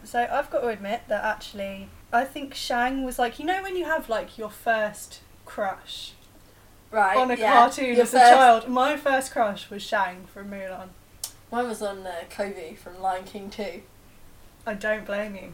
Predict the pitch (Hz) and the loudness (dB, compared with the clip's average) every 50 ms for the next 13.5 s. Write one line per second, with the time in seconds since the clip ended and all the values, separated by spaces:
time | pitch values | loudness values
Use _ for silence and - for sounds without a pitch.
0 | - - - - 381 - 311 285 277 302 269 254 254 247 240 226 208 190 185 - | -16 -8 -2 -2 0 0 -2 0 4 6 6 6 6 4 4 4 4 4 4 2
1 | 226 - 359 - - 320 - - 415 - - 320 - - - 370 - - 339 - | 2 2 2 4 2 2 6 6 4 4 4 0 2 6 6 6 4 4 -4 -8
2 | - - - - 427 415 - - 247 339 349 330 339 - - - 247 240 220 233 | -10 -10 -4 -2 0 0 2 0 0 2 2 2 2 0 0 2 2 4 4 4
3 | 247 277 320 320 302 277 269 262 247 240 233 220 214 214 254 247 240 214 - 220 | 2 2 2 0 0 2 2 2 2 2 0 -2 -2 0 2 2 2 2 -2 -4
4 | 233 233 254 247 226 214 214 208 202 196 - 269 285 - - - 339 - - 330 | 0 4 6 6 6 6 4 4 4 6 8 10 10 8 8 2 -2 0 4 6
5 | 320 330 320 339 359 311 277 262 262 262 262 240 220 220 214 214 233 226 - - | 4 4 4 -2 -4 -2 2 4 6 6 8 8 6 4 4 0 -6 -12 -14 -18
6 | - - - 277 - - 302 277 254 220 254 262 - - - - - 240 240 254 | -16 -10 -8 -2 4 6 8 8 8 8 8 8 8 8 6 4 2 4 6 6
7 | 247 240 247 - - 226 - 214 220 - - - - - - - - - - 622 | 6 4 2 0 2 2 2 2 0 -4 -10 -18 -20 -18 -18 -18 -6 4 8 8
8 | 640 640 - 440 - - - - 339 320 285 254 - - - - - - - 349 | 8 8 6 -8 -16 -10 -4 0 2 2 2 2 -2 -6 -12 -14 -6 0 2 2
9 | 359 - - - - - - - - 719 640 622 587 - - 622 554 508 480 - | 2 2 -2 -18 -20 -20 -16 -8 -4 0 4 4 4 6 10 10 10 10 8 -2
10 | - 508 466 427 415 415 440 415 - - - - - 339 330 330 359 415 - - | 0 0 0 2 4 2 2 2 0 -6 -12 -4 2 2 2 2 0 -4 -4 -6
11 | - - - - - 427 349 370 359 370 320 302 320 320 - 359 294 277 - - | -10 -10 -10 -10 -10 -6 -6 -4 -4 -4 -4 -4 -4 -4 -4 -6 -8 -8 -6 -2
12 | 302 294 302 294 262 254 247 240 240 226 220 233 247 240 240 247 247 - - 247 | 0 2 4 4 2 2 0 -2 -2 -2 -4 -6 -10 -12 -12 -14 -14 -16 -16 -16
13 | 233 233 247 254 - - - - - - | -14 -14 -14 -14 -14 -16 -16 -16 -20 -20